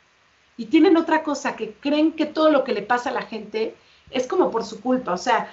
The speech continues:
se cayó el hijo y el papá, "No, ¿cómo no me fijé?". O sea, se culpan de cosas inclusive que están fuera de su control,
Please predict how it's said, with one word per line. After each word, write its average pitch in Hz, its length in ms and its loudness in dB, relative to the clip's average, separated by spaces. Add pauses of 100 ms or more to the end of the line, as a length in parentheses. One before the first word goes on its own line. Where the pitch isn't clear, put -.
(140)
se 277 160 -2
cayó 285 260 4
el 359 120 6
hijo 262 320 2
y 247 100 -2
el 226 80 0
papá, 240 300 -2
"No, 359 400 2
¿cómo 339 220 2
no 320 140 4
me 320 120 2
fijé?". 262 580 -2
O 254 40 -2
sea, 269 140 -2
se 277 180 -4
culpan 339 360 4
de 294 140 -6
cosas 269 320 -4
inclusive 262 400 -6
que 254 80 -8
están 254 260 -6
fuera 254 260 4
de 220 80 0
su 214 160 -10
control, 202 480 -2